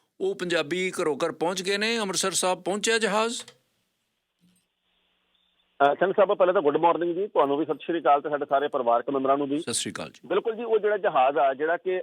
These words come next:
Speaker 2: ਅਮਰੀਕਾ ਦੇ ਵੱਲੋਂ ਭੇਜਿਆ ਗਿਆ, ਜਿਹੜਾ ਕਿ ਫੌਜੀ ਜਹਾਜ਼ ਭੇਜਿਆ ਗਿਆ, ਇਹ ਸਿਵਲ ਨਹੀਂ ਸੀ, ਆਮ ਨਹੀਂ ਸੀ, ਇਹ ਫੌਜੀ ਜਹਾਜ਼ ਭੇਜਿਆ ਗਿਆ। ਇਹ ਤਿੰਨ, ਸਾਢੇ ਤਿੰਨ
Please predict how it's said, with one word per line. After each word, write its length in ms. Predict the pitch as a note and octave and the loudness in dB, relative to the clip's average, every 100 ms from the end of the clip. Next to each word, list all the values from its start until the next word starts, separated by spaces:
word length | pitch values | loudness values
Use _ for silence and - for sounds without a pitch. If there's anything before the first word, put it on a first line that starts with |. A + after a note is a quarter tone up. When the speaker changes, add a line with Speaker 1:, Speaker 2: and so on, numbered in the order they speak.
| D#3+ | -4
Speaker 2:
ਅਮਰੀਕਾ 360 | C#3+ C#3+ D#3 | -4 -2 -2
ਦੇ 100 | D#3+ | 0
ਵੱਲੋਂ 220 | D#3 D#3 | 0 -2
ਭੇਜਿਆ 360 | D#3+ D#3+ A2 C3+ | -4 -6 -4 -2
ਗਿਆ, 300 | C#3 C3+ F#2 - _ _ _ | 0 -2 -2 -8 _ _ _
ਜਿਹੜਾ 180 | D#3+ F#3 | 0 0
ਕਿ 140 | F#3+ G#3 | 0 -2
ਫੌਜੀ 520 | - - F#3 D#3+ A3 | -4 -2 -2 -4 -4
ਜਹਾਜ਼ 340 | G3 E3 B2 - | 0 2 0 -2
ਭੇਜਿਆ 280 | E3 B2+ B2+ | -4 -2 -2
ਗਿਆ, 220 | B2+ G#2+ - | -2 -2 -4
ਇਹ 80 | E3+ | -6
ਸਿਵਲ 320 | - D#3+ F#3 | -4 -4 -4
ਨਹੀਂ 120 | G3 | -4
ਸੀ, 120 | - G#3 | -8 -4
ਆਮ 220 | D3 D3 | 0 0
ਨਹੀਂ 160 | D#3+ F3 F3 | -2 -8 -8
ਸੀ, 60 | |
ਇਹ 160 | G3+ G3+ | -4 -4
ਫੌਜੀ 360 | - D3 C3+ | -2 -4 -4
ਜਹਾਜ਼ 300 | E3 - C#3 A2+ | -2 0 0 0
ਭੇਜਿਆ 280 | D#3 A#2 B2+ | -6 -4 -4
ਗਿਆ। 280 | C#3+ D3+ - _ _ _ _ _ G#3 | -2 -2 -4 _ _ _ _ _ -4
ਇਹ 120 | B3 | -4
ਤਿੰਨ, 380 | B3 - G3+ A3+ | -4 -6 -6 -4
ਸਾਢੇ 280 | G#3+ G#3 | -2 -2
ਤਿੰਨ 260 | A#3+ G#3+ G3+ | -2 -6 -8